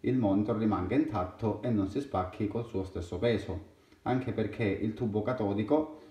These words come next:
è, eh, pieno di gas, quindi oltre a fare dei vetri e rischiare di tagliarmi, oltretutto rischierei anche di respirare un gas nocivo per la mia salute.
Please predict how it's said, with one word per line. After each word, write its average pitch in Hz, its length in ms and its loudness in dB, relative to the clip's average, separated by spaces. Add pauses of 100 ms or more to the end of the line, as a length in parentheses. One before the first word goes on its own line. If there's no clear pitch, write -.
(160)
è, 123 60 -2
eh, 98 840 2
pieno 98 300 2
di 101 80 2
gas, 90 420 -2
quindi 98 480 4
oltre 123 360 0
a 98 40 -4
fare 98 540 2
dei 101 240 2
vetri 98 320 0
e - 20 -2
rischiare 92 400 -2
di 87 60 -4
tagliarmi, 104 720 0 (540)
oltretutto 104 720 0
rischierei 107 380 2
anche 104 300 2
di 98 80 2
respirare 95 500 2
un 113 100 2
gas 90 300 -2
nocivo 90 480 -2
per 90 180 -6
la 90 100 -2
mia 80 120 0
salute. 82 640 -6